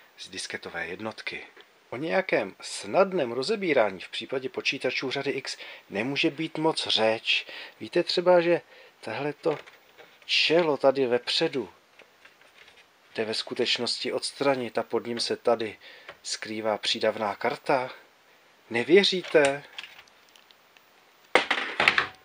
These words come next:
Ta karta tady opravdu je.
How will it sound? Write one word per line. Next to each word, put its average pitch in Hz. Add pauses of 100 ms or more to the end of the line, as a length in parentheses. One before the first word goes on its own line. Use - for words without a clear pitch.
(800)
Ta -
karta 117
tady 113
opravdu 113
je. 127